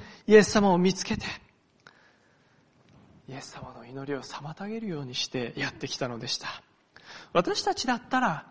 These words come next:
どうでしょう？一人静まって祈っているうちに、「ああ、いた、いた」ってやってくる人がいたら、あまり喜ばしいとは思わないかもしれません。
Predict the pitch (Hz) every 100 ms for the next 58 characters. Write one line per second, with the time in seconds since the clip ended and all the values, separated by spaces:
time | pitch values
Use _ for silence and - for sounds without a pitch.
0 | _ _ 147 139 127 - 120 - _ _
1 | - 220 208 - 190 214 214 214 175 180
2 | 196 196 170 190 170 202 185 - - 214
3 | 226 240 - 254 - 254 - - _ _
4 | _ _ _ _ _ _ - - _ 143
5 | 131 - 151 151 143 147 131 123 123 123
6 | 110 - _ _ 135 175 262 269 - _
7 | _ 151 156 - 214 240 - 392 - 117
8 | 117 143 147 143 131 143 127 165 147 147
9 | - 160